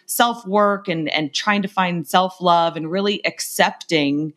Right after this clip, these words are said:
who you are and the decisions you've made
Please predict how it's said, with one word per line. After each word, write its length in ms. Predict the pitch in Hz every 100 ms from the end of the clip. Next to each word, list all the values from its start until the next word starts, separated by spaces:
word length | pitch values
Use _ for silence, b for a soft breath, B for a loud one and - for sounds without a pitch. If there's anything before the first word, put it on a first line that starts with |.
| b b b
who 200 | - 226
you 260 | 220 226
are 340 | 190 160 156 160
and 200 | - 165
the 60 |
decisions 560 | 151 160 190 190 214 185
you've 180 | 196 175
made 520 | 180 156 151 151 151